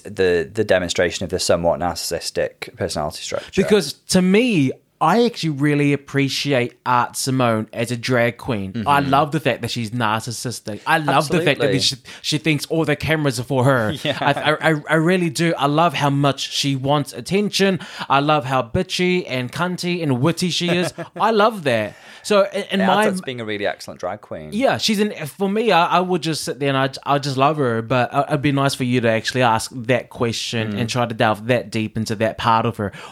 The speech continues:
Speaker 2: What would the conversation with Karen sound like?
Speaker 1: I, I think, like we've mentioned, the niceness thing. It's almost like I, I've said it in previous podcasts that it's almost Minnesota nice.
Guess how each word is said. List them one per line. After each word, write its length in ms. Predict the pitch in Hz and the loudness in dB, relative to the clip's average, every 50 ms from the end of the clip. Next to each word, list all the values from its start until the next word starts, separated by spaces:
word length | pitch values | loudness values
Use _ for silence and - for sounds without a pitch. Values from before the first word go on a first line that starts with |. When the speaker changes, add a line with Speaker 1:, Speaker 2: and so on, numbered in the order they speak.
| 123 - | -14 -10
Speaker 2:
What 360 | 135 139 143 165 175 - 165 | -6 0 2 2 2 2 2
would 120 | 170 170 | 0 0
the 60 | 147 - | 0 0
conversation 680 | - 156 151 143 131 - 139 127 117 - 131 135 120 | 0 0 0 2 2 4 2 2 2 0 -2 -2 -4
with 100 | 110 - | -4 -4
Karen 420 | - 127 127 120 117 113 113 107 | -2 0 0 2 2 0 -2 -4
sound 280 | - - 120 110 110 107 | -2 0 0 0 0 -2
like? 220 | 95 80 87 95 123 | -4 -4 -4 -2 0
Speaker 1:
I, 80 | 123 - | 0 2
I 60 | 110 120 | 0 0
think, 260 | - 123 107 101 - | 0 -2 -2 0 0
like 180 | 95 92 - | 0 0 0
we've 140 | 107 101 - | -2 -6 -4
mentioned, 420 | 87 87 85 - - - 90 85 - | -4 -6 -6 -6 -8 -10 -10 -6 -6
the 80 | 90 | -4
niceness 580 | 80 82 82 82 - - - 95 87 82 - - | -2 -2 -2 -2 -4 -8 -8 -8 -8 -8 -8 -4
thing. 380 | - 95 85 85 85 87 90 _ _ - - - - | -2 0 0 0 0 -4 -8 _ _ -20 -20 -10 -6
It's 140 | - 110 123 | -2 2 4
almost 240 | 117 110 110 104 - | 4 4 2 2 2
like 160 | 110 104 - | 2 4 4
I, 100 | 107 101 - | 2 2 2
I've 100 | 110 - | 0 2
said 160 | - 123 107 107 | 4 4 4 4
it 120 | 92 80 | 4 2
in 100 | 101 95 | 0 -2
previous 260 | - 101 85 82 82 | 0 -2 -2 -2 0
podcasts 440 | - 95 90 - - - 90 - - | 2 2 2 2 2 -2 -2 -2 -2
that 100 | - - | -8 -6
it's 100 | - - | -2 0
almost 200 | 113 98 101 95 | 0 0 0 -2
Minnesota 580 | 104 95 87 85 80 - 90 80 76 - - 95 | -2 -2 -2 -2 0 2 2 2 2 0 -4 -2
nice. 580 | 87 82 82 85 85 82 - - - - - | -2 0 0 0 -2 -4 -6 -8 -6 -6 -8